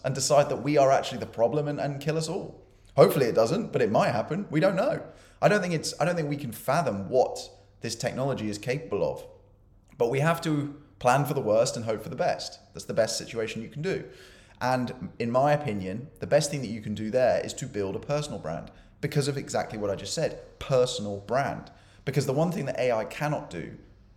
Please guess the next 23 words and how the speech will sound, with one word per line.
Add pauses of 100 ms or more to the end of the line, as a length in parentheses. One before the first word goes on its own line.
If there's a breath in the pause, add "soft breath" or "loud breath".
(160)
is
circumvent
your
personality. (480 soft breath)
It
might
be
able
to
take
videos
of
you
and
deep
fake
photos
and
all
this
sort
of
stuff,